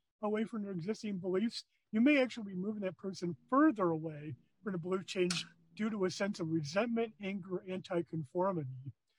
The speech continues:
So if, you know, somebody says, "Hey, I believe in aliens," and you come around and say, "Hey, you're stupid for believing that," chances are you actually did the opposite. You, you pushed me toward,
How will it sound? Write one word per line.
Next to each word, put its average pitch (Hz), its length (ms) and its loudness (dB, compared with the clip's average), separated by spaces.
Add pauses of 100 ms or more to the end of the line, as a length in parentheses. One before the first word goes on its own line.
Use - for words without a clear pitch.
(160)
So 202 400 4 (280)
if, 226 180 2 (140)
you 240 140 -4
know, 208 120 2
somebody 262 380 2
says, 214 280 0
"Hey, 202 140 -2
I 208 160 4
believe 196 260 -4
in 180 120 -2
aliens," 180 580 0 (300)
and 180 440 0
you 254 100 -4
come 214 220 -2
around 185 240 2
and 175 100 -4
say, 175 160 -4
"Hey, 180 160 0
you're 208 220 -4
stupid 190 460 -4
for 175 100 -2
believing 170 460 -2
that," 160 220 -8 (320)
chances 262 320 2
are 208 100 4
you 196 160 0
actually 208 360 -2 (280)
did 196 220 -6
the 180 120 -2
opposite. 180 460 0
You, 180 200 -8 (260)
you 214 100 -4
pushed 269 300 -2
me 202 100 -4
toward, 214 400 -4